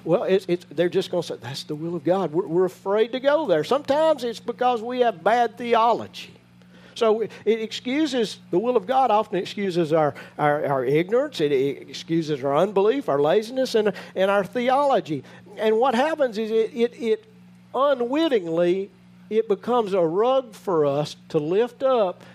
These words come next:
and sweep anything that goes bad in our life or happens to our family or happens to us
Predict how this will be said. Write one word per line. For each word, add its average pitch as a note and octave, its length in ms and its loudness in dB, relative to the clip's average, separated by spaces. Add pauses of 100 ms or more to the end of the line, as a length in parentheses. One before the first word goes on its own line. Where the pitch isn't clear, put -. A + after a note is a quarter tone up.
and F3 180 0
sweep F3 400 -2
anything B3+ 760 0
that F3+ 240 0
goes A3 360 0
bad F3+ 440 2
in F#3 160 0
our G3 200 2
life E3 460 0 (220)
or E3+ 180 0
happens A3 440 -2
to G3 180 -4
our F#3 80 0
family F#3 480 0
or E3 220 0
happens G#3 500 -4
to D3+ 240 -2
us D3+ 100 -6